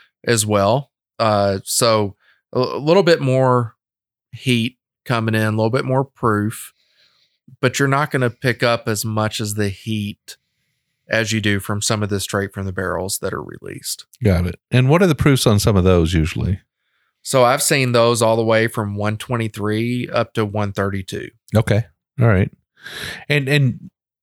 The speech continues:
Speaker 2: you know who was involved in, in this particular bottle?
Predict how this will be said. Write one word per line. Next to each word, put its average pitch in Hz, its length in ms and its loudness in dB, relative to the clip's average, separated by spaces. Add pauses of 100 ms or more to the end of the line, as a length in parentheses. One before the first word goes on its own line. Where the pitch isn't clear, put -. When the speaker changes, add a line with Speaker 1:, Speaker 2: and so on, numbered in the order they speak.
Speaker 2:
you 139 180 4
know 139 260 6
who 143 220 6
was 120 160 4
involved 127 520 4
in, 117 260 4
in 110 240 4
this 117 160 4
particular 120 540 0
bottle? 120 380 4